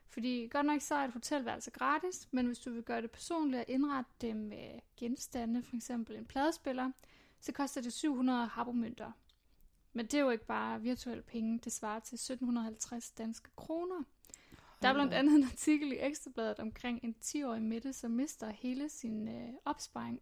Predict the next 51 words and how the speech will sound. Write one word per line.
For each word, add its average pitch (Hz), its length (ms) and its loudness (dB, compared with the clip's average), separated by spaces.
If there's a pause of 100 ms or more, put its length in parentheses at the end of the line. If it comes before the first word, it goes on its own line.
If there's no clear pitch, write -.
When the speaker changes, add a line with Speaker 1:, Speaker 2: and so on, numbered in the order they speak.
(160)
Speaker 1:
og 277 300 -2 (100)
alle 233 180 -4
sine 247 220 2
lommepenge, 247 540 -4
fordi 240 180 -6
hun 226 140 0
har 226 140 0
brugt - 280 -6
det 247 60 -8
ind 240 140 -6
på 233 100 -14
Habbo. 226 400 -10 (1080)
Du 262 60 -2
kender 254 340 2
det 233 120 -2
måske 226 260 -4
Speaker 2:
Mhm. 226 100 10
Speaker 1:
godt, 214 240 8
det 247 80 2
her 254 120 2
med, 247 160 4
at 254 60 2
du 247 60 -4
sender 269 300 2
en 262 160 6
S - 120 -6
M 247 100 2 (120)
S, - 120 -8
og 240 60 -8
du 233 100 -12
tænker 262 320 2
ikke 233 140 -6
over, 240 160 -2
at 220 140 -8
den 233 140 0
faktisk - 380 -10
koster 240 320 -10
utrolig 240 400 -8
mange 220 220 -6
penge. 226 380 -4 (500)
Speaker 2:
Ja, 208 140 6
jeg 196 160 6
har 175 80 -4
faktisk 185 240 0
selv 190 160 2
prøvet 180 320 -2
det, 180 120 -6
da 180 80 -2
jeg 180 80 -2
var 180 60 -6
lille. 185 220 -6